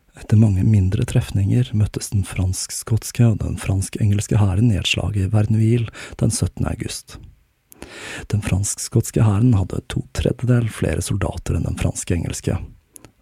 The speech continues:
men de hadde kavaleri med armerte hester, noe som førte til et svært brutalt slag med høye tap på begge sider.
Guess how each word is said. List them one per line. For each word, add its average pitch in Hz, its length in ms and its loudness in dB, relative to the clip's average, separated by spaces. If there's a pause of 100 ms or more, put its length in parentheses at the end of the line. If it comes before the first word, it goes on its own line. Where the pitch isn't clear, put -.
(120)
men 123 280 4 (260)
de 87 100 0
hadde 104 240 2
kavaleri 104 540 0
med 90 160 -2
armerte 95 400 -4
hester, - 440 -10 (540)
noe 82 140 -2
som 107 180 0
førte - 320 0
til - 240 -6 (300)
et - 100 -10
svært 117 640 -2
brutalt 110 400 2
slag - 380 0 (100)
med - 220 -2
høye 98 260 2
tap - 280 -8 (100)
på - 100 -2
begge 87 240 -4
sider. - 320 -4